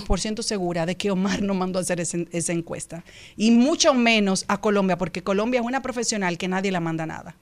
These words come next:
es una profesional, eh, correcta,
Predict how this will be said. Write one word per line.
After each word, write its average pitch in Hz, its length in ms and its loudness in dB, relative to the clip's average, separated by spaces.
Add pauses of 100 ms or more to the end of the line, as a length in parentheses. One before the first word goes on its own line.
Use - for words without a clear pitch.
es 175 80 -4
una 202 180 -2
profesional, 190 760 -2 (460)
eh, 180 80 -8
correcta, 202 640 4